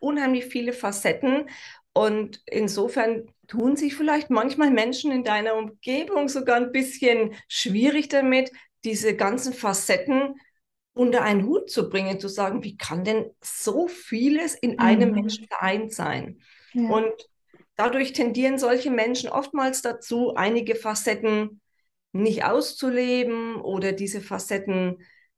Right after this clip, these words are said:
Speaker 1: ich sage jetzt fast mal, zu unterdrücken, will ich vielleicht mal sagen, ja,
Speaker 2: Mhm.
Speaker 1: damit man einfach besser ins Raster der anderen Menschen passt. Und das ist sehr schade. Insofern,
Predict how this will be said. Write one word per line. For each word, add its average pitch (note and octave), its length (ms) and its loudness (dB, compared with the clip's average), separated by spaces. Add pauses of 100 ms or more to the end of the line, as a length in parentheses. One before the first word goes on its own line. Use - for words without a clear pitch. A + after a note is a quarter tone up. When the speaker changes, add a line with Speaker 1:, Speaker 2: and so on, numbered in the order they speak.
(400)
Speaker 1:
ich - 260 -16 (480)
sage F#3 340 -6
jetzt G3 140 -10
fast G3 320 -6
mal, F#3 260 2
zu G3 140 -4
unterdrücken, F#3 1000 -2
will F#3 220 -4
ich F3+ 140 -10
vielleicht F3+ 480 -8
mal F3 140 -6
sagen, G3+ 520 0 (540)
ja, A#3 340 -2 (220)
Speaker 2:
Mhm. G3+ 400 -6 (300)
Speaker 1:
damit C4 260 4
man C#4+ 120 2
einfach C4 400 0
besser B3+ 560 2 (960)
ins C4 320 2
Raster G#3+ 360 2
der G#3+ 160 0
anderen G3 280 0
Menschen G3+ 380 -4
passt. - 460 -12 (480)
Und G#3 160 -2
das B3 240 2
ist - 400 -8
sehr C4 160 0
schade. A3+ 440 -2
Insofern, B3+ 760 0